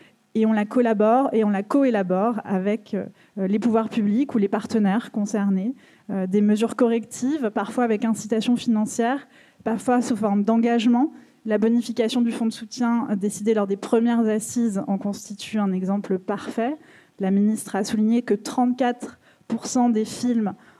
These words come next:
en deux mille dix-neuf ont pu accéder à cette bonification. Euh, or, lorsque nous l'avons, euh,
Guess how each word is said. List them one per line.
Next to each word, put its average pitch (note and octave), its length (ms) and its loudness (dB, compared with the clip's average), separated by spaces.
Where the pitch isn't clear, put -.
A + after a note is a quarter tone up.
en G#3 100 2
deux A3 100 4
mille A3+ 140 2
dix-neuf A3 420 0
ont G3 140 -4
pu - 160 -2
accéder A3 320 -2
à G3+ 40 0
cette G3 220 -4
bonification. G3+ 920 -2
Euh, G3 200 -2
or, A#3 200 4
lorsque G#3+ 280 -2
nous G#3 140 0
l'avons, G3+ 380 -2
euh, G3 100 0